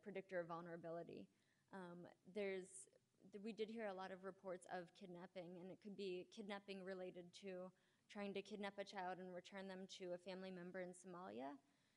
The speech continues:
In some cases, kidnapping was related to rape. And then there were other cases of kidnapping, um, for the purposes of, of circumcising a young girl. Um, so these are all issues that sort of, uh, are ongoing in the camps. They're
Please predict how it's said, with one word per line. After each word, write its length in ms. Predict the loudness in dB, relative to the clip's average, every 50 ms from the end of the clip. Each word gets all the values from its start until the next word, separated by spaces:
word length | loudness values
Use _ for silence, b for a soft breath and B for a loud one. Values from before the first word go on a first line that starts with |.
| b b b 0
In 80 | 2 4
some 160 | 2 2 2
cases, 320 | 2 0 0 0 -2 -2 -2
kidnapping 540 | -2 -2 0 2 2 2 2 2 0 2
was 160 | 0 -2 0 2
related 400 | 2 4 4 4 2 0 -2 -4 -4 -6
to 80 | -6
rape. 320 | -2 0 0 0 0 -2 -4 -8 -20 -20 B B B B B B
And 60 | 6
then 160 | 6 8 8 8
there 100 | 8 8
were 140 | 8 6
other 180 | 6 4 2 0
cases 480 | 0 -2 -4 -4 -2 0 0 0 0 0
of 140 | -2 -2 -2 -4
kidnapping, 640 | -6 -4 -2 0 0 -2 -2 -2 -2 -2 -2 -4 -6 -6 -6 -4
um, 240 | -4 -4 -4 -6 -6 -2
for 80 | 0 0
the 80 | 0 0
purposes 560 | -2 -2 -4 -4 -6 -10 -10 -8 -6 -2 -2
of, 160 | 0 0 -2 -4 -10 -18 -16 -12 -12
of 80 | -10 -6
circumcising 720 | -2 0 0 0 0 -2 -4 -2 0 0 0 0 -2 -6
a 160 | -6 -6 -6 -8
young 160 | -8 -8 -8
girl. 320 | -6 -6 -4 -4 -4 -6 -8 b b b b b b b b b
Um, 160 | -2 0 2
so 80 | 4 4
these 240 | 4 4 4 4
are 80 | 4 6
all 240 | 6 6 6 6 6
issues 400 | 4 2 2 2 2 2 2 2
that 160 | 2 0 0
sort 240 | -2 0 2 4 6
of, 240 | 6 4 4 2 -4 -10 -16 -8 -4
uh, 300 | -2 -2 -2 -2 -4 -6 -8 -12 -18 -20 _ _ _ _ _ _ _ 0
are 160 | 2 4 6
ongoing 540 | 6 6 4 4 4 4 6 6 6 4 4
in 80 | 0 -2
the 80 | -2 -6
camps. 560 | -6 -4 -4 -4 -2 -4 -6 -8 -12 -18 -18 -16 -8 -2
They're 320 | 2 4 6 6 4 4